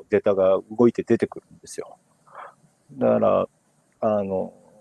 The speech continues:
なんて言うんでしょう、その、この、やっぱり我々の、まあ、アディティブマニュファクチャリング、スリーディープリンティングっていうのは、まあ、ソフトとそのデータありきなので、あの、そっちの進化っていうところ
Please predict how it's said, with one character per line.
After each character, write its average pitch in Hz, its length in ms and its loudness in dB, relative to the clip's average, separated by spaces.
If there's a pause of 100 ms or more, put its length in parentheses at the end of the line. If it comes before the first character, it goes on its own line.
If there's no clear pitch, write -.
(560)
な 165 140 4
ん - 20 -8
て - 100 -12
言 147 60 2
う - 20 4
ん - 20 2
で 110 100 4
し - 100 -6
ょ 95 140 2
う、 95 40 -10
そ 107 120 -8
の、 90 340 -6 (120)
こ 165 160 -2
の、 214 240 4 (340)
や 165 100 4
っ - 40 2
ぱ 262 120 6
り 151 80 6
我 117 200 8
々 202 560 6 (380)
の、 185 400 0 (400)
ま 160 120 6
あ、 - 20 10
ア 139 80 8
デ 170 80 -2
ィ - 20 -20
テ 202 80 -4
ィ 202 60 0
ブ 208 60 2
マ 208 80 4
ニ 202 60 -4
ュ - 40 -16
フ 220 60 2
ァ 214 60 2
ク - 60 -14
チ - 80 2
ャ 147 40 8
リ 120 80 2
ン - 20 -
グ、 107 40 -2
ス - 120 -2
リ 127 60 0
ー - 20 -6
デ 143 80 -2
ィ 135 40 -2
ー - 20 -20
プ 151 80 -2
リ 156 80 -4
ン 165 40 -12
テ 170 80 -6
ィ 135 60 -2
ン - 20 -2
グ 101 80 -4
っ - 20 -8
て - 140 -10
い - 20 -4
う 92 40 -10
の 92 60 -8
は、 90 60 -6
ま 95 120 -6
あ、 - 20 -6
ソ 190 180 2
フ - 120 -4
ト 127 320 6 (100)
と 98 220 0
そ 104 120 -10
の 98 360 -4
デ 127 140 4
ー - 40 -14
タ 170 120 6
あ - 40 6
り - 80 0
き - 140 -8
な 98 100 -2
の 82 140 -8
で、 85 340 0 (600)
あ 101 220 -8
の、 92 200 -10
そ 185 160 2
っ - 40 0
ち 247 140 2
の 247 80 8
進 277 240 2
化 160 140 6
っ - 60 2
て - 180 -6
い - 20 2
う 95 80 -4
と 98 100 -2
こ 104 120 0
ろ 98 300 2